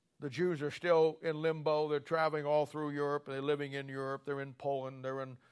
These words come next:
they're in Austria. They're in Russia. They're everywhere. And what happens in around nineteen thirty-nine to nineteen forty-five, we all know it is World War Two.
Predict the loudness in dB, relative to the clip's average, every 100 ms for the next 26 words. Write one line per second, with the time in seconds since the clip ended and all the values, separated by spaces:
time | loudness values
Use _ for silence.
0 | _ -8 -6 -4 -2 -2 -4 -10 -8 -6
1 | -4 -4 -6 -6 -6 -6 -6 -2 -2 -4
2 | -6 -10 -10 -12 -20 _ _ _ _ _
3 | _ -20 _ _ _ 2 6 8 8 6
4 | 6 2 4 4 6 6 4 2 0 -2
5 | -4 0 0 0 2 2 2 -2 -2 -4
6 | -8 -4 0 0 0 0 2 0 -2 0
7 | 0 0 0 0 0 0 -4 -2 -2 0
8 | -2 -4 -4 -10 -10